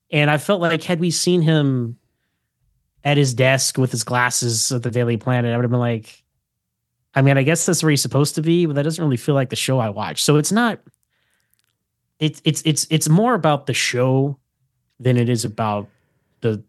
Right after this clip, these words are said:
the Superman story at this point. And that is what he was, wearing his flannel on his farm. Um, now, Lois had some weird dialogue.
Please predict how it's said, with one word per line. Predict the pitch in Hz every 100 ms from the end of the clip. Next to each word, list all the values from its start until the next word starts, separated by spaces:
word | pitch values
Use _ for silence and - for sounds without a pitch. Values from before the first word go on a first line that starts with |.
| -
the | 110
Superman | - 127 120 110 101
story | - 113 117
at | 120
this | 131 127
point. | - 147 147 -
And | 127 110
that | 123 131
is | 135 113
what | 113 104
he | 120
was, | 104 95 98
wearing | 123 147
his | 147 135
flannel | 131 131 127 123 117
on | 110
his | 127 120
farm. | 113 110 110 107 107 - _ _ _ _ _ _ _
Um, | 110 104 104
now, | 135 139 123 117 107 _ _ _ _ _ _ _ _
Lois | 123 147 185 175
had | 147 131
some | 123 117
weird | 123 120
dialogue. | 107 110 107 104 110 123 123